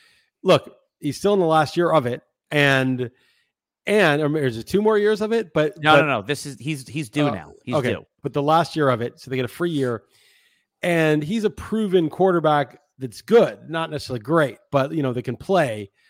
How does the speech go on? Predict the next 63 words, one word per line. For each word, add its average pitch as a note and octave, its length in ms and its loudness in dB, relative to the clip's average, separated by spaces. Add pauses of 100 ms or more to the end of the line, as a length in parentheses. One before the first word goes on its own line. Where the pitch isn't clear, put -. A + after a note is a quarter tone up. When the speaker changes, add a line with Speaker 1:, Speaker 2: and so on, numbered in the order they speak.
(440)
Speaker 1:
And C#3+ 340 2
he C#3+ 120 -4
did F3 200 4
it F3+ 120 -2
in D3+ 100 -4
a C#3+ 80 -2
horrible D3 400 0
environment C3+ 380 2
in A2+ 40 -4
Chicago. A#2+ 680 -4 (520)
I, D3 200 -8
I F3+ 140 0
think, F3+ 220 2
like, C#3+ 440 0 (500)
if C3 120 -4
Atlanta C#3+ 600 2
could B2 240 -8
get C#3 340 2 (200)
Fields C#3+ 640 -2
for C#3+ 120 -6
next C#3 280 -4
year, D#3+ 200 2
that D#3+ 160 -2
could C#3 120 -4
just C3+ 240 -10
be, B2 200 -4
like, A2 420 -10 (420)
Speaker 2:
Okay, G3+ 140 -12
Speaker 1:
a B2+ 60 -6
Speaker 2:
so - 20 -20
Speaker 1:
game D3+ 180 4
Speaker 2:
let's F3 120 2
say C3+ 80 -2
Speaker 1:
changer. F2+ 420 -12
Yeah. B2 180 -10
Speaker 2:
And F#3 80 -4
let's G3+ 160 -2
say G3+ 120 -2
they E3 120 -4
give D3+ 200 -4
up - 100 -6
their C3 120 -8
twenty-five B2 760 -2
first, - 460 -16
right? A#2+ 160 -6
That C3 180 0
would B2 140 -12
probably A2 260 -4
get F#2 200 -6
it E2 100 -14
done. C#2 240 -12
Like, G#2 180 -8
"Well, C3+ 100 -6
hey, E3 120 -4
we're B2+ 80 -4
not C#3 160 -2
gonna F3+ 100 -4
give F3 160 -8
you F#3 80 0
our F3 60 0
first F3 260 -4
this F3 240 -10
year, F#2+ 220 -10